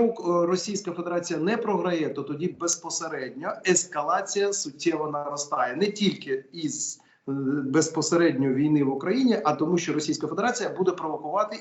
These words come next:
інші регіони, інші території. Третя складова. Коли ми прийняли рішення, що обов'язково Росія має програти, тоді ми, відповідно, маємо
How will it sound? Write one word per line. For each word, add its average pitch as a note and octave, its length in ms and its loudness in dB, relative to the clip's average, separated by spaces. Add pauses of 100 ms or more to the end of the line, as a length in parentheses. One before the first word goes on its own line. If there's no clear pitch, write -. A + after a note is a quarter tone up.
інші E3+ 460 -2
регіони, F3 460 -2
інші E3 440 -6
території. C3+ 540 -12 (380)
Третя G3 400 10
складова. C3 640 -4 (300)
Коли F3+ 220 2
ми B3 120 2
прийняли G3+ 400 0
рішення, F3+ 320 -6
що D3+ 180 -6
обов'язково D#3 720 -2
Росія D3 400 -2
має C#3+ 280 -2
програти, G3+ 440 -2
тоді F#3 300 2
ми, F3 120 2
відповідно, E3+ 600 -8
маємо E3 560 -2